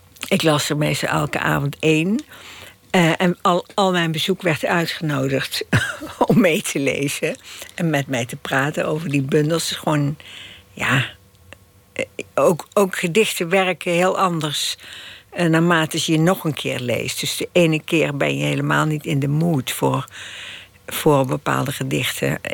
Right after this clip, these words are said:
Ik, ik herinner me dat ik begon met, eh, gedichten van Joost Baars. En ik snapte er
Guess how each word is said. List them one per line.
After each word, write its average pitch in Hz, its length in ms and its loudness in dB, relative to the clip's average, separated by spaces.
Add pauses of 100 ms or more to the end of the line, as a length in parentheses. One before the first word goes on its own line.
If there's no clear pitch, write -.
Ik, - 240 -4
ik - 140 -2
herinner 156 340 4
me 147 80 0
dat 139 220 0
ik 151 120 -4
begon 160 440 2
met, 139 400 -2
eh, 139 200 -2
gedichten 143 540 -2
van 147 200 0
Joost 143 460 2
Baars. 135 540 -2 (920)
En 175 180 6
ik 151 60 2
snapte - 440 0
er 143 240 0